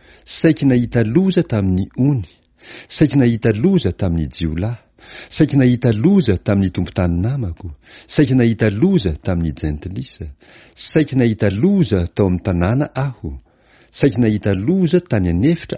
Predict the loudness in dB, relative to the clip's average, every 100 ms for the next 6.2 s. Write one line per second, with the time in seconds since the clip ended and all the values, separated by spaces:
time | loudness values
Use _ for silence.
0 | -6 -8 -6 -8 -10 -12 -20 -20 -6 0
1 | 2 2 0 0 0 2 2 2 2 0
2 | 0 0 -2 -2 -2 -2 -2 -4 -6 -6
3 | -4 -6 -10 -12 -14 -20 -12 0 2 4
4 | 4 4 2 2 2 4 2 2 2 2
5 | 4 2 2 2 0 0 -4 -6 -2 0
6 | 0 -4